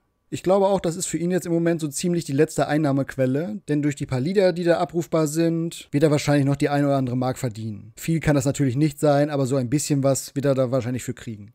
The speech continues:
Okay, und dann mal weiter. Im Moment ist er ja wahrscheinlich nicht mehr unterwegs im Wald oder sonst wo, denn er ist quasi den ganzen Tag jetzt seit gestern online gewesen und hat gezockt. Ich blende euch mal ein Bild ein, das zeigt dann auch sehr schön, wie sein Tagesablauf im Moment ausschaut.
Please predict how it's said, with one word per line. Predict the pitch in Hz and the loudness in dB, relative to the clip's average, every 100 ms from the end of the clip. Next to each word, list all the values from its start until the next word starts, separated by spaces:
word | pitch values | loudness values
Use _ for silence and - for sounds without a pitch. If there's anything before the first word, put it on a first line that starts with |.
| _ | _
Okay, | 233 185 | -4 -2
und | 127 | -2
dann | 123 160 | 0 0
mal | 170 | 0
weiter. | 135 120 110 104 - | 0 -2 -8 -18 -14
Im | - | -6
Moment | 139 147 202 | -2 0 0
ist | 196 190 | -2 -2
er | |
ja | 185 175 | 0 2
wahrscheinlich | 170 160 - 175 175 175 - | 0 -2 0 0 0 -2 -2
nicht | 160 - | -4 -2
mehr | 156 | -2
unterwegs | 156 151 131 143 - | -2 -2 0 -2 -2
im | 139 | -4
Wald | 120 139 143 151 | 0 2 2 0
oder | 131 | -4
sonst | 117 143 147 - | -2 -2 -4 -4
wo, | 131 156 202 - - - | -2 -2 -4 -16 -20 -6
denn | 147 | -2
er | 165 | 0
ist | 160 - | 0 0
quasi | 147 156 151 | 0 2 2
den | 143 | 0
ganzen | 135 143 165 | -2 -4 -4
Tag | 165 175 | -2 0
jetzt | 175 160 | -2 -2
seit | 151 | -2
gestern | 143 147 156 170 | -2 -2 -4 -4
online | 220 202 143 | -2 2 2
gewesen | 123 117 123 131 | 0 0 -2 -2
und | 156 | -4
hat | 135 | -4
gezockt. | - 180 151 - - _ | -6 -4 -2 -4 -10 _
Ich | 170 | -4
blende | 208 220 | 0 0
euch | 208 180 | 0 -2
mal | 190 | -4
ein | 175 | -2
Bild | 147 170 170 | 2 2 0
ein, | 135 135 190 | -4 -4 -4
das | 170 143 - - | -2 -2 -4 -6
zeigt | 147 147 | -6 -4
dann | 147 | -6
auch | 135 | -6
sehr | 110 139 170 | -2 0 0
schön, | - 165 151 180 165 | 0 0 0 0 -4
wie | 156 | -2
sein | 151 143 | -2 0
Tagesablauf | 151 156 147 147 139 135 139 | -2 0 -2 -4 2 2 2
im | |
Moment | 135 135 127 | 0 0 -2
ausschaut. | 131 131 - - - | -2 -2 -6 -16 -18